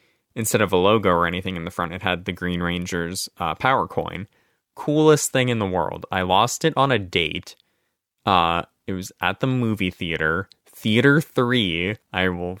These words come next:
forever remember it. It was at Tinseltown. It was Theater three. Um,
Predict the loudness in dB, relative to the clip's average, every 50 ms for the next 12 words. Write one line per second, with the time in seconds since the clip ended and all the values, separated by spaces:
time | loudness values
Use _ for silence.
0 | _ _ _ -4 0 0 2 2 2 2 2 2 2 2 2 2 0 0 0 -2
1 | -2 -2 -2 -2 -2 -4 -6 -6 -4 -4 -6 -6 -4 -2 -2 -2 -2 -2 -4 -8
2 | -8 -10 -12 -12 _ -4 -2 0 2 2 0 0 -2 0 0 0 2 2 2 2
3 | 0 0 -2 -4 -6 _ _ _ _ _ _ _ _ 0 2 4 4 2 2 0
4 | -2 -6 -8 -10